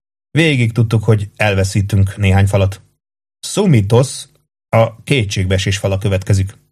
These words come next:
Halálosan fáradtak vagyunk, ösztönből harcolunk gépiesen. Már csak a legjobbak maradnak. Valteri, az ötödik, a nyugalom fala. Tudomásul vesszük, hogy halandóak vagyunk.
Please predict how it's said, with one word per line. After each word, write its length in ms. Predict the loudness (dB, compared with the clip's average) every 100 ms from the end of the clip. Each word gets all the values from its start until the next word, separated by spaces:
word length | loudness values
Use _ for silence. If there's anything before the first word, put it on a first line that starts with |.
| _ _ _ _ _ -4
Halálosan 600 | 0 2 2 0 -2 -4
fáradtak 500 | 0 0 0 -2 -4
vagyunk, 420 | 0 2 2 -2 -10 _ _ _ _ 2
ösztönből 680 | 2 2 -6 -8 -6 -6 -4
harcolunk 480 | -4 -4 -2 2
gépiesen. 720 | 4 2 -2 -8 -8 -8 -8 -10 _ _ _ _ _ _ _
Már 260 | -4 -2 -2
csak 240 | -2 -2
a 40 | 2
legjobbak 560 | 2 0 -6 -12 -10
maradnak. 480 | -8 -8 -8 -10 -12 _ _ _ _ _ _ _
Valteri, 600 | 0 2 4 4 4 2 0 -10 _ _ _
az 320 | -14 -14 -6
ötödik, 680 | -2 -2 0 -2 -4 -12 -6
a 60 | 0
nyugalom 400 | 2 2 -4 -6
fala. 320 | -4 -6 -8 _ _ _ _ _ _ _ _ _
Tudomásul 580 | 2 4 4 2 0 2
vesszük, 380 | 2 0 -8 -2
hogy 240 | -2 -2
halandóak 680 | -4 0 0 -2 -6 -6 -4
vagyunk. 400 | -6 -6 -12